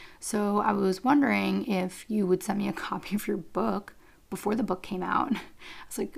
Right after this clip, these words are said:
"I was wondering if you send me a copy of your book, I'll review it on Reddit and post my review on Reddit, because there's three thousand people in that subreddit who are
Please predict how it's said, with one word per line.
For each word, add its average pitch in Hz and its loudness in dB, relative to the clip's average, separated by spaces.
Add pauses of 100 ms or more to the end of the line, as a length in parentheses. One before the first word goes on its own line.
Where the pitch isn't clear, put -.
"I 208 -2
was 202 0
wondering 262 6
if 214 2
you 185 -2
send 226 2
me 202 4
a 180 0
copy 214 0
of 170 0
your 175 -2
book, 247 2
I'll 185 0
review 180 2
it 190 0
on 165 -2
Reddit 196 0 (360)
and 196 0
post 196 0
my 196 2
review 180 0
on 190 0
Reddit, 202 -2 (360)
because 185 0
there's 175 0
three 196 2
thousand 196 -2
people - -4
in 175 0
that - -4
subreddit 202 -4
who 202 -2 (640)
are - 2